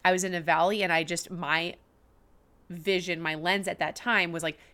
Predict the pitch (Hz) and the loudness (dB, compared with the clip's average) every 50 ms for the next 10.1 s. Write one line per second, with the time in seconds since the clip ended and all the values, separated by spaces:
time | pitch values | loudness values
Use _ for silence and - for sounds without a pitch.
0 | _ - 180 180 180 180 180 - 226 220 202 175 160 160 165 - - - _ - | _ -6 2 4 4 4 4 2 -6 -4 -2 -2 0 -2 -2 -4 -6 -18 _ -8
1 | 196 190 185 185 185 190 - 226 208 202 - - 175 170 165 165 165 151 - 156 | -4 -2 0 0 0 0 0 0 0 0 0 0 2 2 2 2 0 -4 -6 -8
2 | 156 170 - 185 180 170 156 160 156 - - - 170 156 147 160 156 156 151 - | -8 -6 -6 -6 -6 -4 -6 -6 -6 -6 -6 -4 -4 -4 -2 -2 -2 -2 -2 -2
3 | - 90 - - - - - - _ _ _ _ _ _ _ - 233 262 254 285 | -4 -4 -4 -6 -8 -10 -10 -14 _ _ _ _ _ _ _ -6 -4 -2 0 4
4 | 277 262 165 135 - - - - _ _ _ _ _ _ _ _ _ _ _ _ | 4 4 4 2 -2 -6 -10 -16 _ _ _ _ _ _ _ _ _ _ _ _
5 | _ _ _ _ _ _ _ _ _ _ _ _ _ _ - 202 208 185 - - | _ _ _ _ _ _ _ _ _ _ _ _ _ _ -2 0 0 0 0 0
6 | 190 170 - - - - 156 156 190 202 170 180 175 165 165 175 190 233 - - | 0 0 -2 -2 -8 -10 -8 -4 -4 -4 -2 -2 -4 -2 2 4 4 4 2 -2
7 | 277 285 285 277 - _ _ _ - - - 202 208 175 165 208 196 202 - 160 | -4 -4 -4 -6 -8 _ _ _ -14 -10 -8 -6 -6 0 4 4 4 4 4 0
8 | 156 143 - - - 113 117 123 160 165 156 - - - _ - 196 202 185 196 | -4 -4 -4 -6 -10 -10 -4 0 0 0 -2 -4 -12 -18 _ 0 0 2 2 2
9 | 190 175 - - _ - 190 185 185 180 226 233 - - 233 - - 185 175 160 | 0 0 -4 -10 _ -4 -2 -2 -2 2 2 2 2 2 -4 -8 -6 -8 -8 -8
10 | 139 | -10